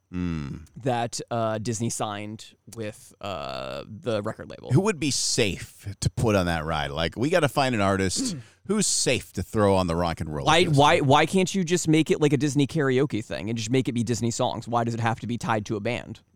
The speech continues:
Speaker 1: Disney songs are, like, kinda slow, you know, the Rock and Roller Coaster's fast.
Speaker 2: Oh, I'm sorry, the, uh, rock ballad song from Frozen two?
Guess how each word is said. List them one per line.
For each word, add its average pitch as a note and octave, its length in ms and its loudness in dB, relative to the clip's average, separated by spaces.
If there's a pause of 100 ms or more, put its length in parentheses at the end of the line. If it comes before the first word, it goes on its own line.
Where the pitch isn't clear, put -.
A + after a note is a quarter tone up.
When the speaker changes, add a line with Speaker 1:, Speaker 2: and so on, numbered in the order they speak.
Speaker 1:
Disney F2 280 0
songs E2+ 520 0
are, C#2+ 140 0
like, C#2 280 -2
kinda E2+ 240 -2
slow, D2+ 800 0
you C#2+ 80 -2
know, D#2 160 0
the D#2 60 -4
Rock F#2+ 200 4
and E2 80 -2
Roller G2+ 180 2
Coaster's - 380 -4
fast. D2+ 560 -2
Speaker 2:
Oh, G3+ 100 4
I'm A3+ 120 2
sorry, A#3 440 4
the, E3 540 4
uh, D3+ 300 6
rock D3 340 4
ballad D3 400 6
song E3 340 6
from C#3+ 220 4
Frozen C#3 480 6
two? C#3+ 400 2